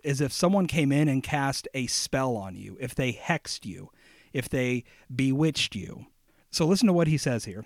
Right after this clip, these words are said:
He says, "You foolish Galatians, who has bewitched you?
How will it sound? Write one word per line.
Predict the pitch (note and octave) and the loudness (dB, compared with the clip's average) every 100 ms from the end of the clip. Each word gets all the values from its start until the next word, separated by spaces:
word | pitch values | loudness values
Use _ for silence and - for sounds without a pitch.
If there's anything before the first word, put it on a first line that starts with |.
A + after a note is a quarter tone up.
| - | -2
He | D#3+ | 0
says, | D#3 D3 C3+ | 4 2 2
"You | C3 B3 | 8 8
foolish | C#4+ B3 G#3+ F#3 - | 10 6 8 8 6
Galatians, | B2+ C#3 D#3 - F#2 F#2 - | 0 2 2 0 -8 -12 -14
who | - C#4+ D#4+ | 8 10 10
has | A#3 A#3+ G#3+ F3+ | 8 2 2 2
bewitched | E3 G3 D3 D#3+ A3 - A#2 | 4 4 6 6 6 2 -4
you? | F#2+ D2 | -6 -10